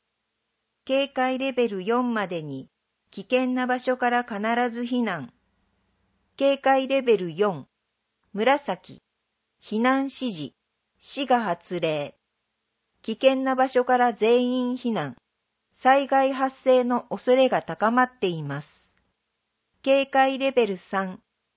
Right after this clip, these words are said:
赤、高齢者等避難、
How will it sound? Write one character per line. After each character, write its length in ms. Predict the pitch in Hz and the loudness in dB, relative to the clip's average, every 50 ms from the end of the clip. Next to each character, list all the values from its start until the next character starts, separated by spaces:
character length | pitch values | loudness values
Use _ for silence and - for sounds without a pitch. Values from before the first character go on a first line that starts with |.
| _ _ _ _ _ _ | _ _ _ _ _ _
赤、 400 | - 247 254 - - 151 117 - _ _ _ _ _ _ _ _ _ _ _ _ _ _ _ _ _ | 0 0 2 2 -4 -6 -6 -8 _ _ _ _ _ _ _ _ _ _ _ _ _ _ _ _ _
高 260 | - 269 269 277 269 277 | 2 4 4 6 4 2
齢 240 | 269 285 285 285 | 0 -2 -4 -4
者 220 | 262 - - 214 202 | -8 -6 -6 -6 -6
等 280 | - - 240 220 202 | -2 -2 0 0 0
避 260 | 190 202 - 240 247 233 | -4 -6 -6 -4 -4 -2
難、 300 | 208 175 156 135 - | -2 -4 -8 -10 -14